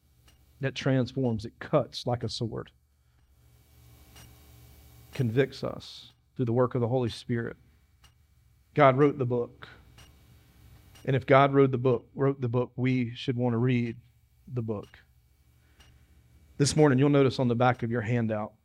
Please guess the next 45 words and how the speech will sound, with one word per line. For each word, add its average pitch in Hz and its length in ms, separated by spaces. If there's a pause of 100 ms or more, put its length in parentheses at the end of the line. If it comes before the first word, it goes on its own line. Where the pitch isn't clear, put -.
(100)
our 117 80
worship 120 300
team's 117 220
gonna 107 120
come. 117 320
We'll 113 120
get 110 160
ready 123 240
to, 104 160 (800)
to 127 100
sing. 127 480 (1400)
But 131 120
we 143 120
went 135 260
full 147 200
pieces 123 260
of 123 80
paper 131 300
this 127 180
morning, 139 300 (720)
um, 110 440 (580)
because 127 280
I 131 140
thought 131 320
what 135 140
was 131 100
on 127 100
the 123 80
back 120 240
is 120 100
so 123 160
essential. 113 420 (1080)
A 131 60
lot 143 180
of 139 60
people 143 220
say 135 220
this, 113 420 (1000)
"I 147 60
don't 170 80
even 180 120
know 170 100
where 143 80
to 120 80
start 123 520